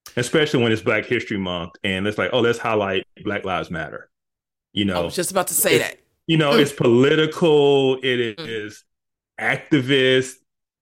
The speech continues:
Speaker 1: It's just, it's just not the same. It's just
Speaker 2: It
Speaker 1: not the same.
Speaker 2: It's not. Black, um, B L M and the sixteen nineteen Project don't represent Black history.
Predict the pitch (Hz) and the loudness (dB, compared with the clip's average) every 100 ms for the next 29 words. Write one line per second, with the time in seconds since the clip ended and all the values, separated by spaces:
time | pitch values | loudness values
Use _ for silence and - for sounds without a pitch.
0 | - 139 135 151 135 - - 156 160 151 | -8 -6 0 0 -2 -8 -6 -4 -2 -2
1 | 156 156 147 - - 135 147 147 135 135 | -2 -2 -4 -6 -4 -2 0 0 0 0
2 | 120 117 117 _ _ _ _ _ _ _ | -2 -4 -8 _ _ _ _ _ _ _
3 | _ - - 156 180 170 160 165 165 73 | _ -18 -8 -4 -2 -2 -2 -4 -4 -6
4 | - 254 220 262 320 151 - 147 196 285 | -6 -4 0 0 0 -2 -10 -4 -2 -2
5 | 339 - - 214 202 185 160 147 123 - | -4 -12 -6 -2 0 2 0 -4 -10 -18
6 | _ - - 170 247 311 294 220 196 151 | _ -20 -10 -2 0 2 2 2 2 0
7 | 143 147 _ _ _ 185 180 175 170 165 | -2 -8 _ _ _ -2 0 0 0 0
8 | 160 151 147 143 139 - - _ - 165 | 0 -2 -6 -8 -10 -10 -12 _ -6 -2
9 | - 240 - 254 185 175 185 170 151 151 | 0 -2 -2 0 0 -2 -2 -6 -2 -2
10 | 143 147 139 170 175 165 151 156 156 123 | 0 -2 -2 0 2 0 0 -2 0 -2
11 | 135 117 - 139 - - 50 | 0 -2 -4 -6 -6 -14 -20